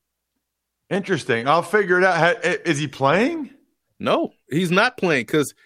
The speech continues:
Speaker 2: um, that's the thing. He, he put his name in the transfer portal last year. Uh, then the spring, he was like, "You know, I'll just play the spring season at V M I." Played really well, then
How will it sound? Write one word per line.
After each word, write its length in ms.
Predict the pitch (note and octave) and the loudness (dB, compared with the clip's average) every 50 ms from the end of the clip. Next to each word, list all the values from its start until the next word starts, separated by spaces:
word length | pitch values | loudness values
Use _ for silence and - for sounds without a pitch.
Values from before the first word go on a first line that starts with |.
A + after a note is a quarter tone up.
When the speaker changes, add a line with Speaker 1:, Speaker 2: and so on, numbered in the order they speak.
| _ _ _ _ - | _ _ _ _ -2
Speaker 2:
um, 460 | C3+ D3 D3 D3 D3 C#3+ C3+ A2 - - | 0 0 2 0 0 -2 -6 -10 -14 -6
that's 340 | B2+ B2+ F3+ G#3+ A3 - | -2 0 0 0 0 0
the 100 | - G3 | -2 -2
thing. 280 | E3+ - G#3+ A3+ F3+ C3 | 0 0 0 0 0 -2
He, 220 | D#3+ F3 E3 - _ _ _ _ _ _ _ _ | -4 -6 -6 -8 _ _ _ _ _ _ _ _
he 180 | _ - F#3 F3 | _ -6 -6 -6
put 220 | D#3+ - - A#3+ | -2 -2 0 0
his 100 | B3+ A3 | 0 0
name 160 | G3+ G#3+ G3+ F#3+ | 2 0 2 0
in 40 | |
the 40 | F3+ | 0
transfer 360 | E3 - F#3 F3+ E3+ - F3 D#3 | 0 0 0 0 0 -2 -6 -8
portal 320 | - - E3 D#3 D3+ D3 | -6 -6 -2 0 0 2
last 340 | C#3 C#3+ C#3+ C#3+ C#3 - - | 2 2 2 2 0 -2 -4
year. 300 | A2+ A2 G#2+ G#2 G#2+ - _ _ _ _ _ _ _ _ _ - | -4 0 0 0 -2 -4 _ _ _ _ _ _ _ _ _ 0
Uh, 220 | B2 B2+ B2 A#2+ A#2 | 2 2 2 2 0
then 200 | A2+ D3+ E3+ E3+ | 0 0 0 0
the 100 | E3 D3 | -2 -4
spring, 340 | - - - G3+ G3+ F#3+ F3 | -4 -4 -2 -2 0 0 0
he 80 | D#3+ | -2
was 80 | D3+ C3+ | 0 0
like, 140 | C3+ C3+ C3+ | 0 0 0
"You 40 | |
know, 100 | D3+ D#3 | 0 0
I'll 160 | D#3 D3+ D#3 D3+ | 2 2 2 0
just 180 | C3+ C3 - - | -2 -6 -6 -4
play 140 | - D3+ | -2 -2
the 60 | C#3 C3 | -2 -2
spring 260 | - - - D3+ C#3+ | -4 -4 -4 -4 -4
season 300 | - - D3+ C#3 B2+ C3 | -4 -6 -8 -8 -4 -2
at 120 | B2+ A#2+ A2+ | -2 -2 0
V 140 | B2 C3+ | -2 -2
M 160 | C3 B2 B2+ C3+ | -2 0 0 2
I." 160 | C3 A#2+ A2+ | 2 2 0
Played 240 | - - F3+ F3+ D#3 | 0 -2 -2 -2 -2
really 240 | C3 D#3+ F3+ E3+ | -2 -2 -2 -2
well, 440 | C3+ B2 D#3 E3+ D#3 C3 A2+ A2 - _ _ _ _ _ _ _ _ - | -2 0 0 2 2 2 2 0 -4 _ _ _ _ _ _ _ _ -4
then 260 | C#3+ D3+ D3+ B2 | -4 -4 -4 -6